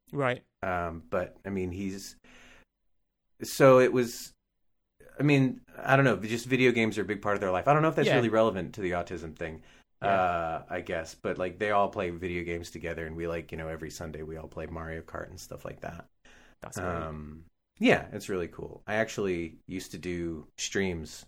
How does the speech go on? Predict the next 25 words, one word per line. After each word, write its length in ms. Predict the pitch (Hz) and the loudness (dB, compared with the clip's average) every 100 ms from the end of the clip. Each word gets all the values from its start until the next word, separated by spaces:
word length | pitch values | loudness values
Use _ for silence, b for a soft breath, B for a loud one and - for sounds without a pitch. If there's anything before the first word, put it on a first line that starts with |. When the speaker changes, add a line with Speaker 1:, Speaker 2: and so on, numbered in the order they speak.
| _ | _
Speaker 2:
before 280 | 90 - 90 | -10 -6 -6
streams 400 | - 95 90 98 | -4 -4 -4 -2
were 120 | 110 | -2
a 40 | 127 | -2
thing, 300 | 151 156 165 b b _ _ _ _ | -2 -4 -6 b b _ _ _ _
'cause 240 | 95 82 | -10 -10
he, 680 | - - 101 98 101 98 117 - _ _ _ _ | -10 -10 -6 -6 -4 -6 -8 -14 _ _ _ _
one 220 | - 107 101 | -4 0 0
of 100 | 90 | -2
his 240 | 98 95 | -6 -4
things 220 | 104 95 | -4 -4
is 100 | 92 | -6
he 140 | 85 90 | -8 -8
really 300 | 90 95 92 | -4 -2 -2
liked 360 | 90 92 - | -2 -4 -4
to 120 | - 95 | -10 -8
see 180 | - | -8
the 120 | 95 92 | -6 -6
game 300 | 90 90 90 | -4 -6 -6
played 360 | - 87 87 | -4 -4 -4
the 60 | 80 | -8
same 380 | - 95 90 85 | -6 -6 -6 -6
way 260 | 82 85 90 | -6 -4 -6
every 220 | 90 82 | -6 -8
time. 500 | - 80 95 156 | -8 -6 -4 -4